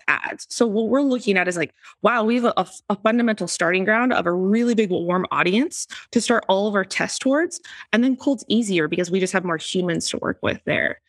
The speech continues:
Do you know what I mean? And so I love it. I'm a lurker. So I'm someone, I don't really comment. Like, I'm just kind of, like, a lurker by nature. And so the great part about that is if you have a large audience and a ton of lurkers,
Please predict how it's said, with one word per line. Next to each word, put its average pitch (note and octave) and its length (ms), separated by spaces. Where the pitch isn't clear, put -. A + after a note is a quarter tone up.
Do G#3+ 100
you A3+ 60
know A3 100
what G#3 100
I G3 100
mean? F3 380
And G#3+ 120
so G#3 440
I A3 100
love G#3 260
it. B3+ 220
I'm G3+ 180
a D4 60
lurker. F3+ 460
So G3+ 140
I'm A#3 200
someone, A3 320
I E3 60
don't G#3 240
really B3+ 180
comment. G#3 520
Like, F3+ 140
I'm F3 120
just B3 160
kind D#4+ 180
of, C#4+ 60
like, D4+ 160
a C#4 40
lurker G#3+ 680
by F#3+ 320
nature. G#3 600
And C#4 160
so C#4 180
the A#3+ 120
great B3+ 260
part F4+ 140
about B3 160
that B3 100
is G#3 80
if F#3+ 60
you G3 80
have A#3+ 180
a D4+ 60
large A#3+ 240
audience G3+ 360
and F#3+ 140
a F3 80
ton C#4+ 340
of F#3 180
lurkers, F3+ 440